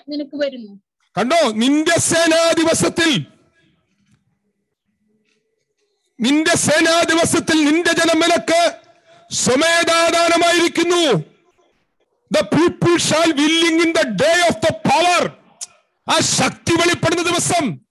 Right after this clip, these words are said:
Speaker 2: നിന്റെ സേനാ ദിവസത്തിൽ. നോക്കിയേ,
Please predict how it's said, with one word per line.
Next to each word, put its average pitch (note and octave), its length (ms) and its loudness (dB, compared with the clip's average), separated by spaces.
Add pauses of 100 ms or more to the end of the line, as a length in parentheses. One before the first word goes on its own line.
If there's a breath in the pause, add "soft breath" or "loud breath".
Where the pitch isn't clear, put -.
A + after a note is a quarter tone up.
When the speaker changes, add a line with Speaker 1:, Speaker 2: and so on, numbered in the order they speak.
(380)
Speaker 2:
നിന്റെ F4 300 -2
സേനാ E4+ 560 -2
ദിവസത്തിൽ. F4 720 -2 (1120)
നോക്കിയേ, D#4+ 480 -2